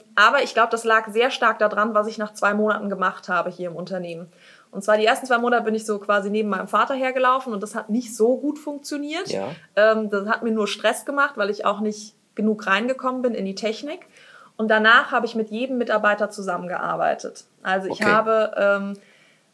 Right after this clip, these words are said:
Speaker 1: da habe ich mir richtig Zeit genommen. Also ich habe dann zum Beispiel, ähm, in der Produktion auch mitgearbeitet,
Speaker 2: Ja.
Speaker 1: sägen und schrauben gelernt, habe
Speaker 2: Ja.
Speaker 1: gelernt, wie man so eine Maschine aufbaut.
Speaker 2: Ja.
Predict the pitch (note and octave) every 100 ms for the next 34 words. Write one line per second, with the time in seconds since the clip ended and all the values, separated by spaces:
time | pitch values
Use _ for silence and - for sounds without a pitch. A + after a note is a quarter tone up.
0 | _ _ _ - G#3 A#3+ A#3+ D4+ - B3
1 | - G#3 A3+ A3+ A#3 E4 F#4 - G#3 A#3
2 | A#3 A3 G#3+ G#3 G#3 G#3 G#3+ G3+ G3+ G#3
3 | - F#3+ F#3 F#3 F#3 G#3+ - _ _ _
4 | - A3 G#3+ - C4 C4 - B3 A#3 A3
5 | A3 G#3+ - G#3+ G#3 G#3+ G3 G#3+ G3+ G#3
6 | G#3+ G#3 G#3 - G3+ G3+ G#3 G#3 G3+ G3+
7 | G3+ G3+ A3 A3 G3 G3+ G3+ G3+ G3+ G3
8 | - - G3+ G3+ A#3+ A#3 - G#3+ G#3+ G#3
9 | G#3 G#3 -